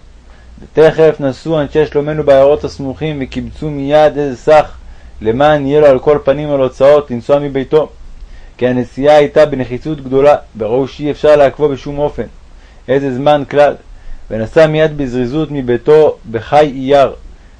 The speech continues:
והמתיק סוד יחדיו עם איש אחד מאנשיו שייסע עמו בצוותא חדא.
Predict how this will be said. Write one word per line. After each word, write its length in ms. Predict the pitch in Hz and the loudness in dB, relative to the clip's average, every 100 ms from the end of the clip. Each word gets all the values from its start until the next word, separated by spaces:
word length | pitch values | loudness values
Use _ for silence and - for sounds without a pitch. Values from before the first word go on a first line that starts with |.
| - 104 | -14 -8
והמתיק 520 | 110 107 - 160 - | -6 -6 -8 -10 -4
סוד 280 | 160 160 143 | 0 0 2
יחדיו 380 | 117 123 147 135 | -2 2 2 2
עם 140 | 139 | -6
איש 180 | 151 143 | -10 -6
אחד 220 | 139 143 | -4 -2
מאנשיו 460 | 135 117 - 147 123 | -2 -4 0 0 0
שייסע 400 | - 113 147 143 | -8 -4 0 2
עמו 220 | 143 139 | 0 -4
בצוותא 460 | 120 139 139 - | -4 -2 -2 -4
חדא. 300 | 120 135 127 | -2 -2 -2